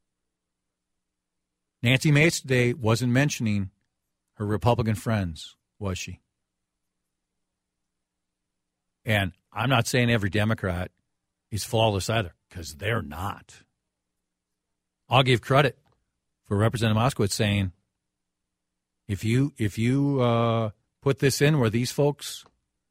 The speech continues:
speak, then absolutely, let's, let's hear, let's, let's, let's get, let's get to Hunter Biden."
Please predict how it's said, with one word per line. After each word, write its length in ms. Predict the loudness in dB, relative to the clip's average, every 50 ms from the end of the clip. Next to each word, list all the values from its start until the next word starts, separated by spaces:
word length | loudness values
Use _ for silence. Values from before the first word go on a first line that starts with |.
| _ _ _ _ _ _ _ _ _ _
speak, 340 | -10 0 2 4 4 4 4
then 120 | 4 6
absolutely, 360 | 6 6 4 2 0 0 0
let's, 160 | 0 0 0 0
let's 140 | 0 0 0
hear, 220 | 0 0 0 0 -2
let's, 260 | -4 -8 -8 -8 -10 -4
let's, 200 | -4 -4 -4 -4 -2
let's 160 | -2 -2 -2
get, 200 | 0 -2 -2 -2 _ _ -2
let's 160 | -2 -2 0
get 140 | 0 0 0
to 80 | 2 0
Hunter 220 | 0 0 0 -2
Biden." 260 | -2 -2 -4 -4 -6